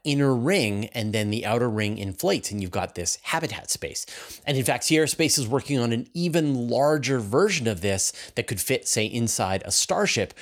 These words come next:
where you could get, say, fourteen hundred cubic meters of livable space in one launch, which is more than the International Space Station.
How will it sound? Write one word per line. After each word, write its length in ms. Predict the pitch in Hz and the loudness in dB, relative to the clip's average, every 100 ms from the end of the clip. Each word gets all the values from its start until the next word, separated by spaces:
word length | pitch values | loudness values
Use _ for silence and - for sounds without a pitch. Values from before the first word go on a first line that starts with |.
| - - | -12 0
where 120 | 120 | 0
you 140 | 110 | 0
could 160 | 98 117 | -4 -2
get, 240 | 113 - | -2 -2
say, 140 | - 92 | -4 -4
fourteen 680 | - 165 165 - 175 175 139 | 0 0 0 -2 0 0 0
hundred 640 | - 170 170 98 82 - | -2 -2 0 -2 -6 -8
cubic 340 | - 131 110 110 | -4 -2 -2 -2
meters 460 | 113 101 87 - - - _ - | -2 0 -2 -4 -6 -20 _ 0
of 380 | 101 95 92 - - | 2 2 -2 -12 -10
livable 520 | 117 127 131 127 110 101 | -2 2 4 2 2 0
space 500 | - 135 107 - - _ - | 2 0 0 -2 -6 _ -2
in 260 | 131 120 | 0 0
one 300 | 101 110 98 | 2 0 2
launch, 320 | 120 175 90 131 | 0 0 -2 -2
which 180 | 135 | 0
is 180 | 139 120 | 0 -2
more 380 | 101 117 113 120 | -2 0 2 2
than 160 | 120 113 | 0 -2
the 160 | 123 | -2
International 520 | 104 101 98 95 98 | -2 -2 -2 -4 -6
Space 260 | 90 151 170 | -4 -4 -4
Station. 340 | - 87 - | -6 -8 -8